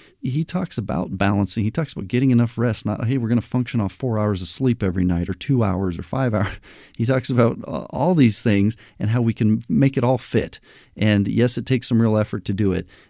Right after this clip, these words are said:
and, and some real focus and some real discipline and all the things we're talking about. But I believe in you. I know you can do it. I wanna leave you with our challenges. And these challenges are all part of the same mix of, of this whole topic.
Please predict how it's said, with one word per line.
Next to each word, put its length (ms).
and, 320
and 140
some 140
real 100
focus 560
and 100
some 140
real 100
discipline 640
and 100
all 140
the 80
things 260
we're 80
talking 340
about. 220
But 120
I 60
believe 360
in 80
you. 120
I 60
know 160
you 140
can 140
do 160
it. 60
I 20
wanna 200
leave 140
you 100
with 120
our 80
challenges. 680
And 160
these 120
challenges 460
are 60
all 60
part 260
of 60
the 60
same 360
mix 320
of, 180
of 100
this 160
whole 180
topic. 580